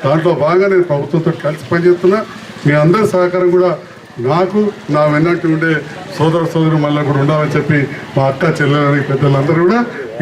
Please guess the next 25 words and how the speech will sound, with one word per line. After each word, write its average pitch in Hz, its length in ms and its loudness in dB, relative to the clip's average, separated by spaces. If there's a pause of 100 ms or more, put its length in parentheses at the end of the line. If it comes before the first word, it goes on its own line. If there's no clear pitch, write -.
ఈ 135 40 2
సందర్భంగా 147 580 2
కోరుతూ 156 440 -2 (440)
మరి 139 100 0
ఇంకా 123 240 0
చాలా 139 160 4
కార్యక్రమాలు 143 500 0
ఉన్నాయి. 139 240 0 (340)
ఇవాళ 135 180 2
ఒక్క 135 240 -4
రోజు 165 280 2
కోటి 156 280 0
ముప్పై 139 300 0
ఆరు 135 160 2
లక్షల 123 260 -2
రూపాయల 123 360 0 (420)
అభివృద్ధి 143 320 0
పనులు 127 280 4
చేస్తా 120 320 4
ఉన్నాం. 104 180 -4 (520)
మళ్ళా 151 200 2
కొత్త 156 240 -2
వాటికి 156 320 0
ప్రణాళికలు 135 520 0
చేయాలి. 123 240 2